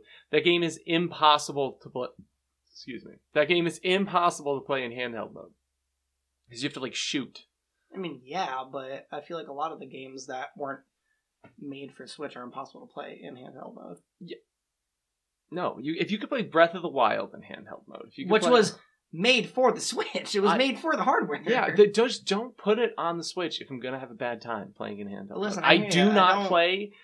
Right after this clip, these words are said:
Speaker 1: on my T V, like, at all.
Speaker 2: Yeah,
Speaker 1: Pretty
Speaker 2: I
Speaker 1: much
Speaker 2: gotcha.
Speaker 1: ever.
Speaker 2: Really?
Speaker 1: Although I did buy a controller today.
Speaker 2: You did.
Speaker 1: I
Speaker 2: Um,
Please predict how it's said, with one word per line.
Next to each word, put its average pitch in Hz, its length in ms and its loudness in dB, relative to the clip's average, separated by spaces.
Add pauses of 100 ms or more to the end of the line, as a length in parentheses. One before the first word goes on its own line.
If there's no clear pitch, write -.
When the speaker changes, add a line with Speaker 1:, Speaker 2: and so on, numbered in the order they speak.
(500)
Speaker 1:
on 139 220 4
my 127 280 0
T 127 160 -8
V, 107 300 -10
like, 110 240 -8
at 107 180 2
all. - 160 -6
Speaker 2:
Yeah, 127 300 -12
Speaker 1:
Pretty 151 160 0
Speaker 2:
I - 20 -4
Speaker 1:
much 127 140 -2
Speaker 2:
gotcha. - 100 -2
Speaker 1:
ever. - 320 -10 (200)
Speaker 2:
Really? 123 120 -2
Speaker 1:
Although 123 140 0
I 123 80 0
did 123 180 -4
buy 120 140 2
a 110 80 -4
controller 104 380 -12
today. - 340 -16
Speaker 2:
You 165 160 -12
did. 147 240 -10 (320)
Speaker 1:
I - 140 0
Speaker 2:
Um, 175 80 8